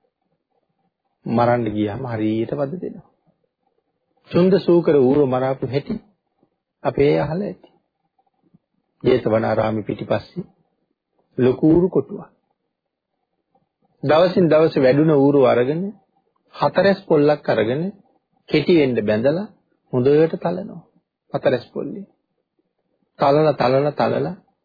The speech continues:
පැහෙන උණු වතුර ගෙනල්ලා ඇඟට වක් කරනවා.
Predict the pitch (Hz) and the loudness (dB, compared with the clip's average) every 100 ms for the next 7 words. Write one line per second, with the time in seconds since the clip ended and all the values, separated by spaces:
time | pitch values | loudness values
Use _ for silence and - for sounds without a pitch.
0 | _ _ _ _ _ _ _ _ _ _ | _ _ _ _ _ _ _ _ _ _
1 | _ _ _ _ - 143 185 190 160 143 | _ _ _ _ -4 0 2 2 2 0
2 | 156 151 160 156 165 175 143 120 104 - | 0 0 0 0 -4 -4 -4 -6 -10 -10
3 | - - 143 | -12 -12 -18